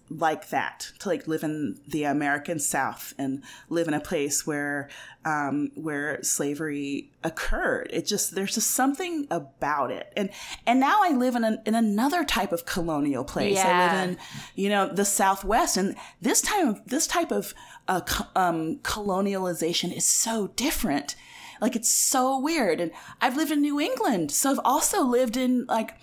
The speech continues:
Speaker 1: that type of colonial world. It, the, these, these different, um, these different ways of processing colonialism, uh, it's just, it, it's just really deep and it's bizarre,
Speaker 2: What was the,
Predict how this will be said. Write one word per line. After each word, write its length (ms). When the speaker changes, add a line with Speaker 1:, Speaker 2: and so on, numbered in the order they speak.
Speaker 1:
that 300
type 220
of 120
colonial 580
world. 580
It, 140
the, 340
these, 320
these 260
different, 520
um, 420
these 320
different 320
ways 260
of 100
processing 640
colonialism, 1000
uh, 60
it's 340
just, 340
it, 220
it's 240
just 420
really 560
deep 300
and 100
it's 140
bizarre, 500
Speaker 2:
What 80
was 120
the, 240